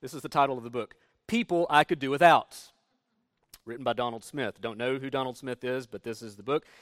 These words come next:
It includes seventeen chapters of different types of people that he could, quote unquote, do without. Several of the chapters were entitled The Whiners,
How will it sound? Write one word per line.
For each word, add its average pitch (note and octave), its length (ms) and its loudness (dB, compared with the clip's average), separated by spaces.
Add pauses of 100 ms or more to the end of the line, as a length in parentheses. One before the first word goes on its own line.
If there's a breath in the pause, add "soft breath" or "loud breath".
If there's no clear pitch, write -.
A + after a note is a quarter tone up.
(140 soft breath)
It B2+ 60 -8
includes E3+ 340 -2
seventeen F#3+ 580 2
chapters E3 640 2 (300 soft breath)
of C3+ 180 -2
different G3 380 0
types E3 400 4
of F3 120 -8
people C#3 380 -4
that C3+ 280 2
he D#3+ 480 0 (200)
could, D3+ 240 -4
quote C#3 260 -2
unquote, A#2 460 -10
do G2+ 200 -12
without. A#2+ 500 0 (1600)
Several G#3+ 280 2
of F3+ 80 2
the E3 40 0
chapters E3+ 480 6
were C#3 160 -4
entitled C3+ 600 4 (240 soft breath)
The B2+ 120 -8
Whiners, - 1160 0